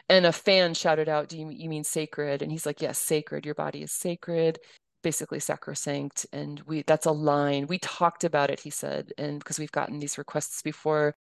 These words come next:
and we don't wanna cross that line and d-, make a decision like that for you about what to put on your body." And so he answered it better than that. He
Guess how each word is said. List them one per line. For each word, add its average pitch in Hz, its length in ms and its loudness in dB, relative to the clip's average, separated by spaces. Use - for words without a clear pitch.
and 165 80 0
we 165 80 2
don't 160 200 4
wanna 151 160 0
cross - 300 -4
that - 240 0
line 147 580 -4
and 147 520 -8
d-, 151 140 -10
make 160 220 4
a 156 60 2
decision 151 720 0
like 151 260 -2
that 143 340 0
for - 240 -6
you 151 380 -6
about 143 320 -4
what 139 300 -6
to - 100 -8
put - 180 -8
on 143 140 -4
your 147 140 -6
body." 143 520 -4
And 147 160 4
so 147 380 2
he 156 280 -2
answered 156 320 6
it 131 220 0
better 147 240 6
than 139 160 -2
that. 131 300 -8
He 156 280 -14